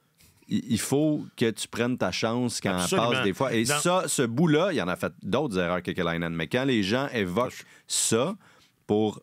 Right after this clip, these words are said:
Speaker 1: justifier sa mauvaise gestion ou, ou en faire la démonstration, moi, ça m'énerve.
Speaker 2: Je suis tellement,
Speaker 1: Parce que je suis pas d'accord.
Speaker 2: je suis tellement d'accord avec toi là, que je me reti-, je me, je me peux pas. Puis je veux renchérir parce que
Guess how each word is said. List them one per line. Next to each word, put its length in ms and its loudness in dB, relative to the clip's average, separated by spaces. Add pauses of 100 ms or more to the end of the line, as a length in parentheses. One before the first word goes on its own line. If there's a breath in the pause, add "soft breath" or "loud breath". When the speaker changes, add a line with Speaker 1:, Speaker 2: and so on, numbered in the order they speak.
(300)
Speaker 1:
justifier 960 0
sa 160 -2
mauvaise 320 0
gestion 480 -2
ou, 160 0
ou 180 0
en 80 0
faire 140 -2
la 100 0
démonstration, 640 -2
moi, 200 0
ça 180 -2
m'énerve. 300 -4
Speaker 2:
Je 60 -4
suis 80 -6
tellement, 260 -2
Speaker 1:
Parce 160 0
que 60 0
je 80 0
suis 80 -4
pas 120 0
d'accord. 240 -4
Speaker 2:
je 60 -2
suis 80 -10
tellement 280 0
d'accord 400 0
avec 160 -2
toi 140 0
là, 60 -2
que 120 -2
je 80 -6
me 60 0
reti-, 220 -6
je 40 -4
me, 120 0
je 40 -2
me 120 0
peux 140 -2
pas. 280 0
Puis 140 -4
je 80 -2
veux 80 2
renchérir 520 -2
parce 160 -4
que 220 -2